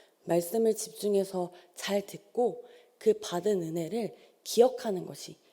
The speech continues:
더 중요하다는 것입니다. 오늘 말씀에서는 이렇게 받은 은혜를 기억하는 사람이 나옵니다. 바로 사울의 손자이자 요나단의 아들이었던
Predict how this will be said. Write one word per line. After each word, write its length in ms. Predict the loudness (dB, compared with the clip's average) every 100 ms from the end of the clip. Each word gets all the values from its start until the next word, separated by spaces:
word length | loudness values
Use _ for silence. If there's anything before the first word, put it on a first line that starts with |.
| _ -14
더 220 | -12 -10 -12
중요하다는 720 | -6 -6 -4 -4 -2 -2 -4
것입니다. 560 | -12 -12 -12 -12 -18 -20 _ _ _ _ _ _ _ -20 -20 -20 -20 -20 _
오늘 240 | 2 6
말씀에서는 1040 | 8 6 4 2 0 0 0 2 2 2 -2 -8 -20 -2
이렇게 360 | 0 0 -2
받은 420 | -6 -2 2 4 4
은혜를 640 | 0 0 0 0 -2 -4 -18 _
기억하는 720 | -6 4 4 4 -4 -4 -2
사람이 540 | -4 -4 -4 -4 -6 -10
나옵니다. 600 | -10 -10 -10 -12 -16 -18 _ _ -20 _ -14
바로 460 | -4 2 2 2 -4 -20 _
사울의 500 | -6 0 2 2 0
손자이자 800 | -2 0 4 2 2 -2 -2 -4 -12 _ _ -6
요나단의 640 | 0 2 2 2 0 -4 -6
아들이었던 880 | -6 2 4 4 -2 -6 -2 -2 -4